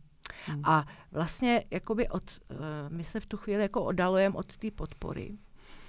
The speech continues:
Speaker 1: Mhm.
Speaker 2: eh, která se nám nedostává, pochopení, vlastně
Speaker 1: Mhm.
Speaker 2: porozumění,
Speaker 1: Mhm.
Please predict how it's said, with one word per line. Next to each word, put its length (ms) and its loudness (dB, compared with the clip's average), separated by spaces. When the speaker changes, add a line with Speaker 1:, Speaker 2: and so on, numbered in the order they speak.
Speaker 1:
Mhm. 200 0
Speaker 2:
eh, 40 0
která 320 6
se 160 0
nám 180 2
nedostává, 580 -2
pochopení, 640 -2
vlastně 340 0
Speaker 1:
Mhm. 40 -6
Speaker 2:
porozumění, 960 4
Speaker 1:
Mhm. 100 0